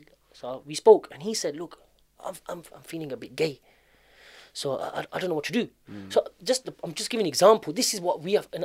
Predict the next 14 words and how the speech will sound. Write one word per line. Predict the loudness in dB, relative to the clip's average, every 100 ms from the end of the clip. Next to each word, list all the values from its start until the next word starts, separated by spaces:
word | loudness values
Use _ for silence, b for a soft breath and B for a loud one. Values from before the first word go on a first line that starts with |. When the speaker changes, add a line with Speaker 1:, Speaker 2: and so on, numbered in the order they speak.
| -2
Speaker 1:
I | -2
have | -2
to | -6
speak | -6 -6 -4
to | -2
him |
in | 0
the |
best | 4 4 4
way | 2
I |
can, | 4 2 2 -2 b b b b b -2
um, | -2 -2 4
not, | 4 4